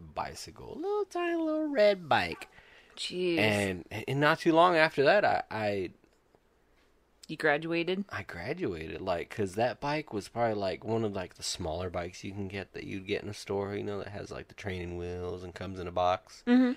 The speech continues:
Speaker 1: And then, like, the next bike is, like, you know, same si-, it's a, it's a B M X, it's just a little bit bigger. And so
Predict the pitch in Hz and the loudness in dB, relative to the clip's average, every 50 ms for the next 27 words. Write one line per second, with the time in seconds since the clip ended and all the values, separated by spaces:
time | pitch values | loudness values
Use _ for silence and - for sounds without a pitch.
0 | - - _ - 190 190 190 185 180 90 90 - - 92 87 87 87 87 - - | -6 -14 _ -8 -6 -6 -6 -6 -8 -8 -10 -8 -8 -6 -6 -6 -8 -8 -12 -8
1 | 98 90 82 80 87 - - - 90 95 85 - - - 285 311 285 262 208 - | -6 -6 -6 -6 -8 -8 -10 -10 -8 -8 -8 -8 -8 -8 -8 -6 -6 -6 -8 -8
2 | - 285 294 285 - - - 254 - 302 311 311 349 349 240 247 226 226 - - | -8 -8 -8 -8 -8 -10 -14 -12 -8 -6 -6 -4 -4 -4 -4 -4 -6 -6 -6 -8
3 | 170 151 165 160 147 135 135 135 147 160 - - 180 185 254 269 - 127 120 120 | -4 0 2 2 2 2 2 -2 -2 -4 -8 -14 -16 -16 -16 -14 -12 -6 -4 -4
4 | 120 120 95 82 104 120 120 120 143 - - _ _ _ _ - - - - - | -2 -2 -4 -2 -2 -2 -2 -4 -6 -8 -10 _ _ _ _ -20 -20 -20 -20 -20
5 | _ _ _ _ _ _ _ - 98 - - 104 98 95 95 90 - | _ _ _ _ _ _ _ -12 -10 -2 0 2 2 2 0 -2 -6